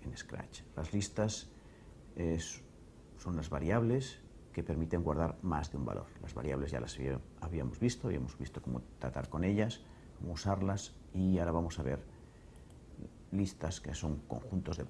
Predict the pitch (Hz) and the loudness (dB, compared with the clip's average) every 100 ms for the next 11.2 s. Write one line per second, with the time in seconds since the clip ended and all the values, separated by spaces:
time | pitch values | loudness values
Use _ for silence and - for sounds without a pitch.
0 | - 80 53 50 - - - 50 50 - | -8 -4 -4 -4 -6 -8 -4 -4 -6 -10
1 | - - - - - - - - - - | -12 -14 -14 -16 -14 -16 -16 -18 -18 -18
2 | - - - - - 92 92 92 87 - | -18 -18 -18 -18 4 8 10 8 4 2
3 | 80 82 82 78 73 76 87 131 131 - | 4 4 4 2 2 4 6 6 4 2
4 | 139 135 - - - - 67 69 65 73 | 2 2 -6 -12 -16 -2 2 2 2 2
5 | 69 - 110 - 104 - - - - - | 0 2 2 6 4 4 -6 -14 -16 -16
6 | - - - - - - - - - - | -16 -12 -12 -14 -16 -16 -16 -18 -18 -16
7 | - - - - - - - 104 104 98 | -16 -16 -16 -16 -16 -4 4 6 6 6
8 | 92 85 90 87 76 - - 82 98 - | 6 6 6 6 4 2 0 -2 -2 2
9 | 101 117 - - 117 135 - - - - | 2 4 0 0 0 -2 -6 -14 -18 -18
10 | - - - - 101 82 62 - - - | -16 -16 -16 -6 0 2 2 -4 -8 -12
11 | - | -14